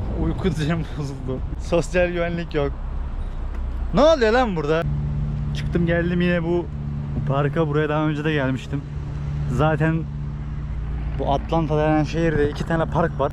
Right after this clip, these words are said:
Biri bu, diğeri de, yeri adını bile hatırlamıyorum. O kadar önemsiz ve gereksiz. Evet, elde pizza kutusu. <laughs> Tamamen Amerikan tarzına ve kültürüne çok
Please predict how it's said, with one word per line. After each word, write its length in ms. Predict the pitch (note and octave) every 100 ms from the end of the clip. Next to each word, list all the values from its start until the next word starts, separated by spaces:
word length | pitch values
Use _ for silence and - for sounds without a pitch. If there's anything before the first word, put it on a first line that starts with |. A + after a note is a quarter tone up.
| C#3
Biri 240 | D#3+ E3
bu, 120 | D#3 D#3
diğeri 300 | D3+ D#3+ D3+
de, 200 | D#3 F3 - -
yeri 400 | C3+ C#3 D3 B2+ B2+
adını 380 | B2+ B2 D#3
bile 100 | E3
hatırlamıyorum. 540 | D3+ C#3 D3+ D#3+ E3+ F3
O 140 | E3+ D#3+
kadar 240 | E3 D#3+
önemsiz 520 | D3 D3 D3+ D3 D#3
ve 80 | F3
gereksiz. 440 | C#3+ C#3 C#3 - - - - - - -
Evet, 160 | B2+ C#3
elde 300 | C3+ C#3 D#3 -
pizza 360 | E3+ D3+ D#3 D3+
kutusu. 480 | D3+ D#3 C#3+ D#3 E3 D3+ - E3 - - -
<laughs> 640 | - - - - - -
Tamamen 320 | A#2+ D3+ D#3+
Amerikan 500 | D#3 C#3+ D#3 D#3+ D#3+ E3 D#3+ -
tarzına 440 | B2 B2 B2 C#3+ D#3
ve 120 | D3+
kültürüne 360 | - D3 D3 D3
çok 200 | D3+